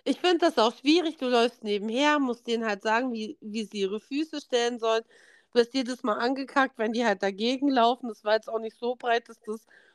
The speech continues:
unwahrscheinlich war, dass selbst wenn die richtig gelaufen sind, dass, dass die dann dagegen gelaufen sind.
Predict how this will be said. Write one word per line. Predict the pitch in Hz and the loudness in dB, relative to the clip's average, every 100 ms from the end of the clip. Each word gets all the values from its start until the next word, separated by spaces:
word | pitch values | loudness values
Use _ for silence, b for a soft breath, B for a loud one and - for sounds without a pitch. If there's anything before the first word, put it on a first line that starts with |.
| b | b
unwahrscheinlich | 240 269 269 269 247 226 240 | 0 4 4 4 2 2 0
war, | 214 208 | 2 2
dass | 214 | 0
selbst | - 214 - | -2 -2 -2
wenn | 208 | -2
die | 233 | -2
richtig | 220 269 262 - | -2 -6 -10 -6
gelaufen | 247 214 226 262 | 2 4 2 -2
sind, | 220 233 220 | -4 -4 -4
dass, | 220 - _ | -6 -8 _
dass | 214 226 | -6 -6
die | - 220 | -6 0
dann | 214 | 0
dagegen | 220 214 214 214 | 0 -2 -2 -2
gelaufen | 208 220 196 202 226 | -2 2 0 0 -6
sind. | 208 220 | -4 -4